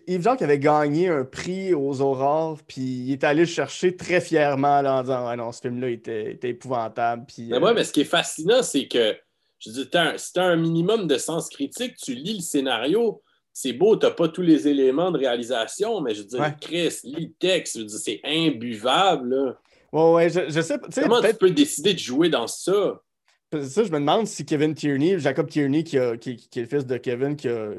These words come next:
Speaker 1: qui a écrit le scénario, je me dis, il devait être chum, il devait, ils ont, ils ont, ils ont dû les amadouer d'une manière ou d'une autre, parce que, tu sais, c'est pas, c'est pas n'importe qui non plus, puis, tu sais, t'as,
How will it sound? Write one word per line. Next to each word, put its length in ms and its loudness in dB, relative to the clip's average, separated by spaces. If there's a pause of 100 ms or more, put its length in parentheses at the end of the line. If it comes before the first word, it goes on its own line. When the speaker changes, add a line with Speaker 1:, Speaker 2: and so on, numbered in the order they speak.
(100)
Speaker 1:
qui 120 -4
a 20 2
écrit 220 -4
le 40 2
scénario, 680 0 (760)
je 100 -8
me 120 -2
dis, 200 -8
il 60 -8
devait 200 -4
être 160 -10
chum, 340 -2
il 80 -4
devait, 360 -2
ils 460 -12
ont, 160 -10
ils 120 -10
ont, 60 -10
ils 100 -10
ont 100 -6
dû 140 -4
les 220 0
amadouer 520 0
d'une 160 -2
manière 460 -2
ou 60 -8
d'une 200 -6
autre, 240 -2
parce 160 -14
que, 100 -10
tu 80 -10
sais, 140 -4
c'est 180 -16
pas, 280 -4
c'est 80 -20
pas 100 -2
n'importe 520 -4
qui 140 -10
non 220 -2
plus, 300 -6
puis, 640 -16
tu 640 -20
sais, 60 -12
t'as, 180 -6